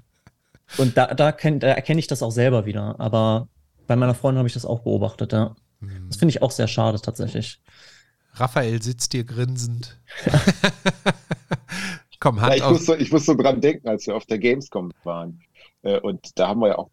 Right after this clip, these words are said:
Speaker 3: mal Probe gespielt. Und, ähm, äh, ich hatte, ich hatte damals, ähm, den Goat Simulator gespielt. Und ich
Speaker 2: Mhm.
Speaker 3: muss sagen, ich kam damit sehr gut zurecht. Obwohl ich ja auch, äh, wenig Berührungspunkte mit, äh, mit, mit Spielen hatte im Vorfeld. Aber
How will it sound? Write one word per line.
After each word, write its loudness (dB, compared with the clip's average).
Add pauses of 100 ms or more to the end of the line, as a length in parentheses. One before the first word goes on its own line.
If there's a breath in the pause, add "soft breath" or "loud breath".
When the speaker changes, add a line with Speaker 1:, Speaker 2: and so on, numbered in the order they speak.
Speaker 3:
mal -4
Probe 2
gespielt. -10
Und, -10
ähm, -6 (460 loud breath)
äh, -2
ich -6
hatte, 2
ich -10
hatte -6
damals, 0
ähm, -6 (360)
den 0
Goat 4
Simulator 2
gespielt. -10
Und -4
ich -4
Speaker 2:
Mhm. -4
Speaker 3:
muss 2
sagen, 2
ich -4
kam 2
damit 2
sehr -2
gut -10
zurecht. -10 (160)
Obwohl -4
ich -8
ja 0
auch, -2
äh, -2 (400 loud breath)
wenig 2
Berührungspunkte 0
mit, -8
äh, -2
mit, -6
mit -4
Spielen -2
hatte -4
im 0
Vorfeld. -4
Aber -2